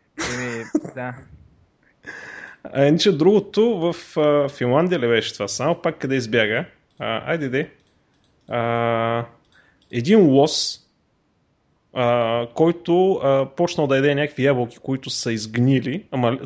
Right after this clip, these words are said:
Speaker 2: тоест не изгнили, а леко ферментирали, та прекалил малко с тях и се напил, тръгнал да напада хора. <laughs> Та се наложило полицията да се намеси. А, общо взето,
Speaker 1: А.
Speaker 2: да. Това
Speaker 1: А.
Speaker 2: бяха тия.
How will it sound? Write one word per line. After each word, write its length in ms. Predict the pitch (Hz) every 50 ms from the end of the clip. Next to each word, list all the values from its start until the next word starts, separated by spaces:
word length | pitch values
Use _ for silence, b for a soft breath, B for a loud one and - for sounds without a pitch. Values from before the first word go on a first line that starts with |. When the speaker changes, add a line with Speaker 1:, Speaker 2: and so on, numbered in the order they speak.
| 135
Speaker 2:
тоест 220 | - 170 170 - -
не 60 | 202
изгнили, 340 | 226 185 143 127 113 120 165
а 60 | 156
леко 200 | 147 156 - 147
ферментирали, 720 | - - 131 113 110 110 113 - - 131 107 104 110 160
та 120 | - - 143
прекалил 440 | - - - - - 123 139 170 143
малко 280 | 147 139 131 127 - -
с 60 | -
тях 200 | - 180 185 -
и 40 | 190
се 140 | - - 131
напил, 380 | 120 113 - - 165 185 180 B B B B B B B -
тръгнал 280 | 170 180 196 190 185
да 120 | 170 - -
напада 340 | 143 - - 165 165 151
хора. 300 | - - - 135 - - - _ _ _ - -
<laughs> 280 | - - - - -
Та 80 | - 147
се 140 | - - 160
наложило 440 | 170 - 190 196 185 185 175 165 135
полицията 520 | - 170 151 156 156 - 147 135 - -
да 100 | 117 120
се 140 | 117 - 117
намеси. 460 | 113 117 117 117 113 113 - - - _ _ _ B B B B B B B B B B B B B B B B B B B B B B B B B B B _ _ -
А, 100 | - -
общо 400 | 190 185 185 170 160 139 - -
взето, 300 | 123 131 147 156 - 185
Speaker 1:
А. 140 | 180 180 190 208 b b b b b b b b b b b _ _ _ _ _ _ _ _ -
Speaker 2:
да. 160 | 131 117 98 - - _ _ _ _ _ _ _ _ _ _ _ _
Това 120 | - 156 139
Speaker 1:
А. 40 |
Speaker 2:
бяха 220 | 135 139 131 - 135
тия. 360 | - - 131 120 113 110